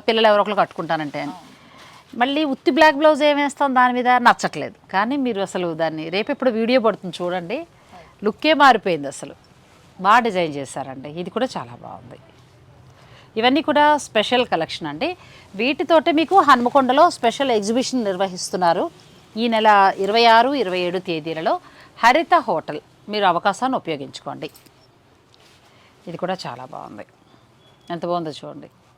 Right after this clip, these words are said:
Speaker 2: దీంట్లో రెండు రకాలుగా స్టిచ్చింగ్ చేసాం.
Speaker 1: ఆ.
Speaker 2: ఇది హై నెక్,
Speaker 1: Hmm.
Speaker 2: దీంట్లోనే కాలర్ నెక్ కూడా చేసాం.
Speaker 1: ఓహో, అచ్చా.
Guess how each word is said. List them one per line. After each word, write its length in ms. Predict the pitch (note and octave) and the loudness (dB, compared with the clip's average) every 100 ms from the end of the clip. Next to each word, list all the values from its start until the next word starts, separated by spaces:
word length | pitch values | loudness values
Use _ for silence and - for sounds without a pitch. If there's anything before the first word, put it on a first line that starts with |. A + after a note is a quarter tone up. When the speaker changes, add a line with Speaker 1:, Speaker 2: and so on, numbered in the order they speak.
| _ _ A#3 | _ _ -18
Speaker 2:
దీంట్లో 260 | C4 B3+ D4 B3+ | -16 -14 -14 -16
రెండు 140 | A3 A3+ | -16 -18
రకాలుగా 300 | A3+ A3+ B3 | -18 -18 -18
స్టిచ్చింగ్ 360 | - F#3+ G3+ F#3 | -20 -20 -20 -20
చేసాం. 300 | F3 F#3 - - E3+ | -20 -20 -18 -4 0
Speaker 1:
ఆ. 20 | D3+ C#3 C3 _ A#3 | 0 -2 -8 _ -16
Speaker 2:
ఇది 100 | C4+ B3 | -14 -10
హై 100 | F#3+ F#3 | -12 -14
నెక్, 200 | E3+ - G4+ - - | -18 -16 -16 -18 -10
Speaker 1:
Hmm. 160 | - E3+ | -6 -4
Speaker 2:
దీంట్లోనే 380 | C4+ C#4 D4+ E4+ F4+ | -4 -8 -10 -12 -10
కాలర్ 280 | G3+ F#3 F#3 | -8 -8 -10
నెక్ 120 | E3+ - | -14 -20
కూడా 120 | E3 C3+ | -20 -20
చేసాం. 500 | C#3+ - - - - F#3+ | -20 -20 -20 -16 -6 -2
Speaker 1:
ఓహో, 340 | F3 D3 C#3 C3 _ - | -2 -4 -12 -20 _ -20
అచ్చా. 220 | - - | -20 -20